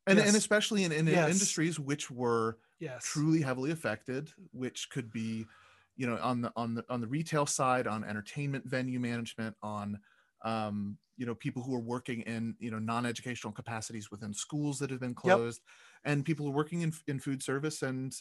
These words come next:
Speaker 1: um, you know, in bars and restaurants. And, and so a lot of those people, I think, have been in, in influenced and, and impacted inordinately, and they're not really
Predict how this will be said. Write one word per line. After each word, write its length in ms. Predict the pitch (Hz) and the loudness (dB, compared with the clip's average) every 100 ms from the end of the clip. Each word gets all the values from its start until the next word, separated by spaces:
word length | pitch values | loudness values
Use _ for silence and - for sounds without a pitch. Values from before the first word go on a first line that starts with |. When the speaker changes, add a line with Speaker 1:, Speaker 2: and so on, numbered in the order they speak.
| - | -4
Speaker 1:
um, 320 | 127 120 123 | -2 -2 -4
you 120 | 139 | -4
know, 80 | 147 | -2
in 160 | 143 147 - | -4 -4 -2
bars 200 | 113 135 | -2 -2
and 80 | |
restaurants. 480 | 220 - - - - - | -6 -6 -14 -14 -16 -8
And, 180 | 131 131 | -4 -2
and 160 | 139 | 0
so 280 | 147 131 123 - - - - | 2 2 0 -8 -20 -14 0
a 60 | 131 | 4
lot 220 | 127 143 | 6 6
of 120 | 107 | 4
those 200 | 120 123 | 0 -2
people, 460 | - 98 - 104 151 - | -8 -12 -12 -14 -16 -10
I 80 | 123 | -10
think, 220 | - 117 | -6 -6
have 100 | 120 | -4
been 160 | 110 107 | -4 -4
in, 180 | 107 107 123 | -4 -6 -8
in 140 | 110 123 | -8 -6
influenced 680 | 120 123 117 113 - - - | -8 -6 -6 -6 -8 -12 -8
and, 180 | 113 107 | -6 -6
and 160 | 107 | -6
impacted 580 | 113 110 107 101 104 101 | -6 -6 -6 -6 -10 -8
inordinately, 840 | 113 127 220 170 107 98 104 101 - _ _ _ _ _ | -4 0 2 2 0 -6 -8 -6 -10 _ _ _ _ _
and 400 | 120 120 117 113 - _ _ _ - | -4 -2 -2 -6 -10 _ _ _ -6
they're 220 | 127 123 | -2 0
not 180 | 107 107 | -2 -4
really 300 | 110 110 | -6 -6